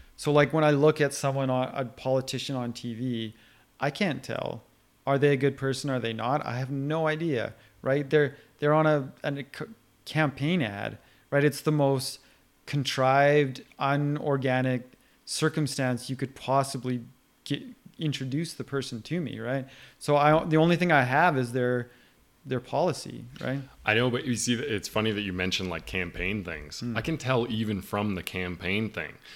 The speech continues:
Speaker 2: because you can, I, it's like a, people that don't actually wanna be doing that super, like, they are really authentically themselves. I can see how uncomfortable they are doing those extremely pandering ads and videos. Do you know what I mean?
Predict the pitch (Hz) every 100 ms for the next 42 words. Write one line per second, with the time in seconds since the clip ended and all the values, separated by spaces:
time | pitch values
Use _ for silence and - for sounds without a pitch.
0 | - - 110 120 110 113 113 110 117 -
1 | 110 120 - - 120 - 120 117 107 95
2 | 92 80 - - - - _ _ _ _
3 | - 135 135 156 127 117 - 135 92 -
4 | 98 104 107 95 95 - - 104 87 80
5 | 80 92 104 110 117 120 120 120 - 123
6 | 120 113 - 104 90 104 90 87 95 107
7 | 95 87 98 104 104 104 107 107 110 110
8 | - 101 95 101 107 101 98 90 87 85
9 | 110 160 185 - - _ _ _ 120 131
10 | 123 - 127 131 123 131 120 113 110 -
11 | 107 - 98 95 92 92 90 92 87 78
12 | 95 101 113 95 90 85 80 - - -
13 | 92 87 82 78 - 82 80 78 78 85
14 | 78 78 76 82 78 82 82 76 - -
15 | - 95 90 87 131